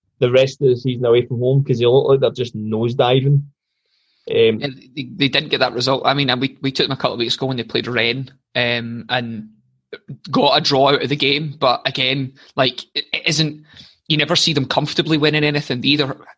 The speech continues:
Speaker 2: fluke something or lose.
Speaker 1: It was a, that's what I thought. I thought they would have scraped a win against
Speaker 2: Yeah.
Speaker 1: that Lorient side. Lorient side have lost their last seven away games, and that was League Two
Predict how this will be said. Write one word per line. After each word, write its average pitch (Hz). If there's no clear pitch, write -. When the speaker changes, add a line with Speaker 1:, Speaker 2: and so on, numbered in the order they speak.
Speaker 2:
fluke 180
something 127
or 131
lose. 117
Speaker 1:
It 180
was 185
a, 170
that's 170
what 208
I 143
thought. 156
I 190
thought 208
they 170
would 156
have 143
scraped 156
a 143
win 151
against 165
Speaker 2:
Yeah. 110
Speaker 1:
that 156
Lorient 160
side. 160
Lorient 147
side 143
have 127
lost 131
their 139
last 127
seven 135
away 120
games, 147
and 113
that 110
was 117
League 135
Two 127